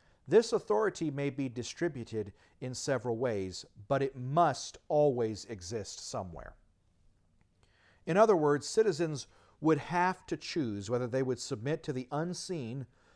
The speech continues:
non-coercive hand of God, internally restraining their baser tendencies,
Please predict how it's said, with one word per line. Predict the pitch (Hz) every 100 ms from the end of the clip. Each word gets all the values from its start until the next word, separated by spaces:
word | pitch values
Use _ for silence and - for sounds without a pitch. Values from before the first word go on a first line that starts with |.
| _
non-coercive | 123 143 170 175 - 151 165 160 147 117
hand | 135 139 123
of | 107
God, | 104 135 98 98 101 _ _ -
internally | 143 139 - 185 180 165
restraining | 139 131 - 151 151 135
their | 123 117
baser | 117 120 - 104
tendencies, | - 101 87 87 - 117 147